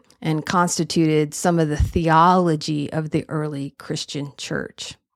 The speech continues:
Third, what is even more remarkable is that the Book of Enoch, brought to Europe from Ethiopia by James Bruce, contains a passage that's almost identical to the passage written in Jude in the New Testament.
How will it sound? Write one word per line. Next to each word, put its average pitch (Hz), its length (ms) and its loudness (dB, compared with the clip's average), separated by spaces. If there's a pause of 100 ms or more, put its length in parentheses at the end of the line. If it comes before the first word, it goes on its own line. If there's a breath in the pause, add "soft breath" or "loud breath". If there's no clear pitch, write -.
(640 soft breath)
Third, 285 520 4
what 233 140 6
is 226 120 4
even 240 200 4
more 254 300 6
remarkable 165 640 2 (220 soft breath)
is 220 160 2
that 233 160 4
the 196 80 2
Book 240 300 2
of 220 100 2
Enoch, 208 340 2 (140)
brought 214 300 4
to 208 100 -4
Europe 180 460 4 (280 loud breath)
from 214 240 0
Ethiopia 165 500 0
by 151 120 -2
James 147 320 -4
Bruce, 233 420 2 (500 soft breath)
contains 208 360 2
a 202 60 2
passage 190 640 2
that's - 300 -6 (140)
almost 233 480 4
identical 175 800 2
to 175 500 0
the 165 100 -4
passage 160 600 0
written 160 380 -4
in 233 200 4
Jude 330 380 2 (180)
in 180 140 -2
the 196 80 2
New 226 140 4
Testament. 240 500 -4